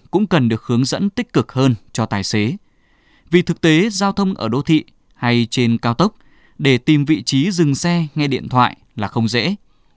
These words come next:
Đi chậm đôi khi cũng bất khả thi. Và dù các dòng xe đã hiện đại hơn rất nhiều,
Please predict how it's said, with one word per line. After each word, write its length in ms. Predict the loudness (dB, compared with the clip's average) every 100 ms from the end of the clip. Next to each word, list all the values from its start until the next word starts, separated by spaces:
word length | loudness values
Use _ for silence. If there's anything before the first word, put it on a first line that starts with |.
| _ _ _
Đi 200 | -2 0
chậm 220 | 2 0 0 _ _
đôi 160 | -2 -2
khi 260 | 2 2 2 _ _
cũng 160 | -6 -4
bất 140 | -2
khả 180 | -2 -2
thi. 240 | -2 -2 -4 _ _ _ _ _ _ _ -4
Và 120 | 0
dù 200 | 2 2
các 180 | 0 -2
dòng 200 | -2 0
xe 260 | 0 0 0
đã 100 | -2
hiện 260 | -2 -2
đại 160 | -2 0
hơn 180 | 0 0
rất 160 | 0
nhiều, 260 | 2 2